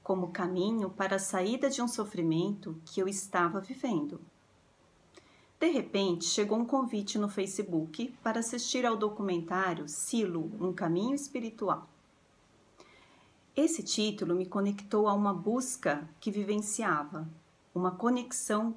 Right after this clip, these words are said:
com a minha força interna. Ao perse-, ao prestigiar o documentário, chamou a minha atenção quando Silo propõe-nos sair do sofrimento. A partir deste dia, comecei a participar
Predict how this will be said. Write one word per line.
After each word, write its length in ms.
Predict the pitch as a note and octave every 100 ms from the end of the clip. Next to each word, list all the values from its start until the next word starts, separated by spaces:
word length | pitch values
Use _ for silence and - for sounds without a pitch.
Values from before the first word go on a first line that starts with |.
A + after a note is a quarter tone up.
| -
com 80 | G3
a 60 |
minha 180 | F#3+ F#3+
força 460 | - B3+ C4+ - B3
interna. 580 | C4 F3+ D#3+ - - - _ _ _ _ _ _ - - - - - _
Ao 120 | D#4+
perse-, 420 | E4 - - G#3 - - _ _
ao 200 | C4 C#4+
prestigiar 680 | - B3+ - G#3+ G3+ F#3+ F#3+
o 40 |
documentário, 1000 | F3 E3+ F3+ E3 D#3+ G#3+ G#3 E3+ D#3+ E3 - - -
chamou 560 | - - F#3+ F#3 A#3+
a 80 | C#4+
minha 220 | B3+ G#3
atenção 840 | F#3+ F3+ D#3+ D#3+ - G#3+ F#3 E3 D#3+ - -
quando 280 | F#3 F3 E3+
Silo 420 | - B3 C4 B3
propõe-nos 960 | - G3+ G3 - G#3+ A3+ A3+ A3+ - -
sair 640 | - D#3+ D#3 G#3+ C#4 A3+
do 140 | A#3
sofrimento. 840 | - G3+ G3+ F#3 E3 E3+ - - - - _ _ _ _ _ _ _ _ _ -
A 120 | E4
partir 340 | D#4+ - A3
deste 340 | G3+ F#3 - A#3+
dia, 480 | - F#3+ G#3+ D#4 - - _
comecei 420 | B3+ B3+ B3 C#4+
a 60 | C#4+
participar 560 | B3+ G#3 - G#3 G3